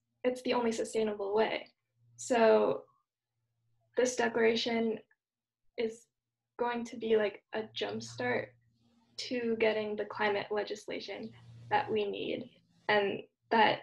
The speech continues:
is really the only way that we can proceed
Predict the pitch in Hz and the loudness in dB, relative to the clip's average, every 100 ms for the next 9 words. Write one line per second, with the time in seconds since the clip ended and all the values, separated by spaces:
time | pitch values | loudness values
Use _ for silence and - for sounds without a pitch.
0 | - - 226 214 214 220 - _ _ _ | -6 4 8 8 4 -8 -16 _ _ _
1 | _ _ - 240 233 220 214 220 202 - | _ _ 0 6 10 10 10 4 -2 -2
2 | 214 202 196 214 _ _ _ _ _ _ | -2 -2 -2 -6 _ _ _ _ _ _
3 | _ _ _ _ - 220 226 214 208 - | _ _ _ _ -6 2 4 4 2 0
4 | 226 226 226 220 220 - 214 208 | -2 -2 0 0 0 2 4 2